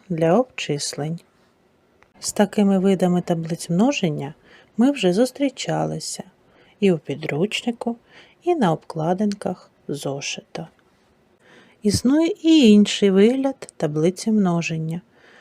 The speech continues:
Цю таблицю множення ви можете бачити зараз у підручнику, у завданні два. Її названо ім'ям Піфагора,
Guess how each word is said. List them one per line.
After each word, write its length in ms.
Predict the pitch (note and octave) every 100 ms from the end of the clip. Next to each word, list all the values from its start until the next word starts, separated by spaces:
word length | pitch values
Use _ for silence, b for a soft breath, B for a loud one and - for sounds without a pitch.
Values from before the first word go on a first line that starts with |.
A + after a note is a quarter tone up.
| b b
Цю 160 | - D#4+
таблицю 540 | G#3+ E3+ F#3 G#3 -
множення 600 | E3 F3+ B3 B3 G#3+ G3
ви 140 | F3+ F3
можете 460 | E3+ E3 D#3+ E3
бачити 540 | D#3 E3+ G#3+ - - D#3+
зараз 440 | D3+ D#3+ F#3 -
у 100 | F#3+
підручнику, 920 | F#3+ C4 A3+ E3 D#3+ - E3 D#3+ - F#3 _ _
у 60 | E3
завданні 840 | D3+ C#3+ C#3+ C#3 D3 F3+ G3+ A3 - _ -
два. 440 | D3+ C#3+ C#3 C#3 C#3+ _ B B B B F#3
Її 400 | E3+ F#3+ F#3 G#3
названо 680 | A#3 D4+ D4+ F#3 D#3+ D#3 E3+ _ _ -
ім'ям 540 | G3+ F#3+ E3 D#3 D#3+
Піфагора, 880 | - G3+ C4 C4+ A3+ F3+ D#3+ D#3